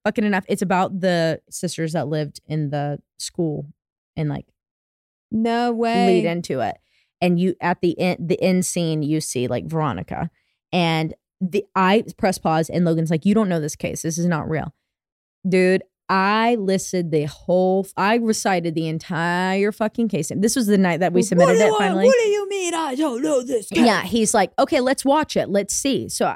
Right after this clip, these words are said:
Speaker 1: I'm like, "Okay, fine. Here's exactly what's gonna happen. And this is probably what we're gonna see since it's a prequel." I guessed it essentially on the nose. There was, like, one thing that I, I couldn't have seen coming 'cause it was completely made up. But, like, the storyline, I had it, bitch.
Speaker 2: <laughs>
Speaker 1: I had it down.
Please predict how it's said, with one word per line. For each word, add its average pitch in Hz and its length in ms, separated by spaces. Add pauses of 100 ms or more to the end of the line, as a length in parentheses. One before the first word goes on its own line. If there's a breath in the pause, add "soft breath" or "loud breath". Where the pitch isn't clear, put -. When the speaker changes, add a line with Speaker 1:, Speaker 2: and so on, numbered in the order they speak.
Speaker 1:
I'm 214 160
like, 196 200
"Okay, 359 220
fine. 254 360
Here's 214 320
exactly 233 380
what's 214 180
gonna 226 220
happen. 226 440
And 202 180
this 214 160
is 240 80
probably 220 460
what 202 180
we're 196 100
gonna 196 140
see 202 180
since 190 240
it's 180 140
a 180 60
prequel." - 420 (420)
I 202 360 (100)
guessed 175 380
it 202 200 (140)
essentially 240 500
on 165 140
the 156 100
nose. 156 300
There 190 140
was, 180 100
like, 175 260
one 202 280
thing 190 220
that 156 100
I, 135 180 (140)
I 170 100
couldn't 156 200
have 156 60
seen 160 200
coming 151 260
'cause 156 140
it 143 80
was 135 100
completely 143 380
made 117 160
up. 165 240
But, 160 100
like, 151 300 (440)
the 208 180
storyline, 277 840 (160)
I 196 140
had 160 240
it, 160 100
bitch. 165 340 (220)
Speaker 2:
<laughs> - 220
Speaker 1:
I 226 340
had 214 200
it 202 80
down. 185 320